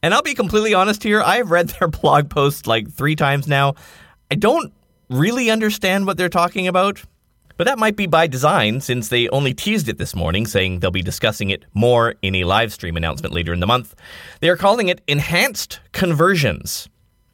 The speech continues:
Here's how they describe it. Quote, "Enhanced conversions allows tags to use consented first-party data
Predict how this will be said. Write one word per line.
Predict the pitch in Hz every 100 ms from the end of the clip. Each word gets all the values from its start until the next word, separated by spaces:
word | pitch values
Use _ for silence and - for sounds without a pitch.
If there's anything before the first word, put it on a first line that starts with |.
| _
Here's | - 147
how | 156
they | 135
describe | 120 - 90 78
it. | - _ -
Quote, | 139 - - - - _ -
"Enhanced | 160 160 240 - -
conversions | 208 135 104 107 104 104 123
allows | 131 147 156 151 - -
tags | - 202 226 95 95 170 - - _ _
to | -
use | 160 170 165 156 - -
consented | 160 147 - 220 247 254 247 -
first-party | - 202 214 - 190 185 180
data | 120 92 90